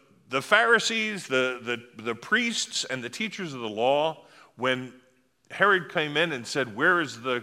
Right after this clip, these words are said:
Christ going to be born?" they said, "In Bethlehem." And the Magi rejoiced and went to Bethlehem. Don't you find it strange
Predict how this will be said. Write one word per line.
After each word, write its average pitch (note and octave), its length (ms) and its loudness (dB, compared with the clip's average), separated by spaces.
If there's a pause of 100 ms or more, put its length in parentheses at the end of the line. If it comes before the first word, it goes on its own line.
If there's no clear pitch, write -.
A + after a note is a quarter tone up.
Christ D#3+ 340 0
going D3+ 220 -4
to B2 40 -8
be A#2 100 -8
born?" C#3+ 320 -4
they A2 120 -6
said, D3+ 220 -6
"In A2 140 -8
Bethlehem." D3 640 -2 (680)
And B2+ 480 -2
the A2+ 100 -4
Magi C#3+ 480 2
rejoiced B2+ 680 0
and A2 120 -8
went C#3+ 180 -2
to A#2+ 80 -6
Bethlehem. C#3+ 540 -2
Don't A3+ 260 -2
you B3+ 100 -6
find G3 300 -2
it F3 100 -16
strange D3+ 520 -6